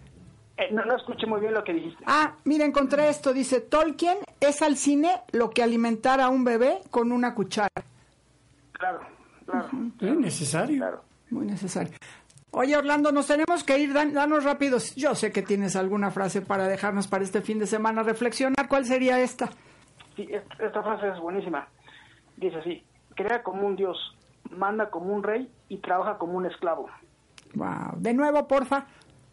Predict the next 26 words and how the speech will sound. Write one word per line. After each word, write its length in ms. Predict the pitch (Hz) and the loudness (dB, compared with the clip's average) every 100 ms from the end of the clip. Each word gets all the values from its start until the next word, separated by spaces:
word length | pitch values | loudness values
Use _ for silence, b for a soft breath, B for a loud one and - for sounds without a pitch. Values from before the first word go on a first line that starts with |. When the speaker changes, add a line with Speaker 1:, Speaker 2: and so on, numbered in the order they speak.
| _ _ - | _ _ -8
Speaker 1:
Es, 160 | 190 - - - | -8 -8 -18 -6
"Crea 280 | 220 233 233 | -2 -2 -2
como 260 | 185 190 | -4 -4
un 80 | 202 | -4
dios, 240 | 196 190 185 - - _ _ - | -2 -4 -6 -14 -20 _ _ -18
manda 540 | 185 196 208 214 208 - - | -6 -4 -2 -4 -6 -10 -14
como 240 | - 175 190 | -10 -4 -4
un 100 | 208 | -2
rey 240 | 220 254 - - | -2 -2 -6 -12
y 60 | - | -8
trabaja 440 | 180 175 202 214 | -2 0 0 -2
como 200 | 202 175 | -6 -4
un 80 | 196 | -4
esclavo", 420 | 175 - 214 240 - | -4 0 0 0 -2
y 80 | 196 | -2
es 100 | 202 | -2
de 120 | 214 | -2
Konstantin 540 | - 208 202 196 220 233 - - - - | -2 -6 -4 -6 -6 -8 -10 -12 -10 -4
Brancusi, 580 | 190 185 175 208 - 185 | -4 -4 -6 -6 -6 -6
que 80 | - | -4
es 140 | 196 208 | -4 -4
un, 240 | 208 196 180 | -2 -4 -4
que 60 | |
fue 120 | 185 208 | -4 -4
un 60 | |
pintor 480 | 202 185 - 214 | -4 -6 0 0